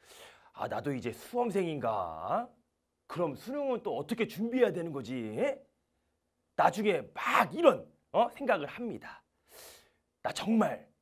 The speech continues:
대학은 갈 수 있는 거야?' 우리 부모님들이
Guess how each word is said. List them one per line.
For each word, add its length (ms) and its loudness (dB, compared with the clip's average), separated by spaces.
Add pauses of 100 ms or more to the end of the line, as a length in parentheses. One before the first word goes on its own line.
(340)
대학은 320 8
갈 160 -4
수 100 -6
있는 180 0
거야?' 320 4 (1900)
우리 100 -8
부모님들이 720 2